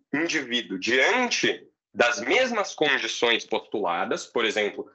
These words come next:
do desejo de comer o bolo ou da fome, pode agir de maneiras diferentes. E não que em outro mundo possível ele poderia agir sob outras condições de outra maneira.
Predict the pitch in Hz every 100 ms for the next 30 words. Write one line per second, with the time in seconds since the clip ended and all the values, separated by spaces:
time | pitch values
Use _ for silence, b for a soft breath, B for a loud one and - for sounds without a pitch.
0 | B 110 104 113 104 156 160 110 - 110
1 | 101 87 101 90 - _ - 107 110 -
2 | - 104 98 120 185 B B B B _
3 | 170 240 233 226 - 175 156 - 117 180
4 | 262 165 123 120 113 107 101 113 - 101
5 | 90 82 113 b b 165 220 330 233 147
6 | 120 131 - 104 107 120 107 - 98 -
7 | 120 127 107 110 - 120 113 95 123 165
8 | 104 101 87 104 135 143 - - 117 110
9 | 110 139 - 123 - 123 117 104 - 104
10 | 98 104 - - _ _ 107 123 113 117
11 | 110 110 85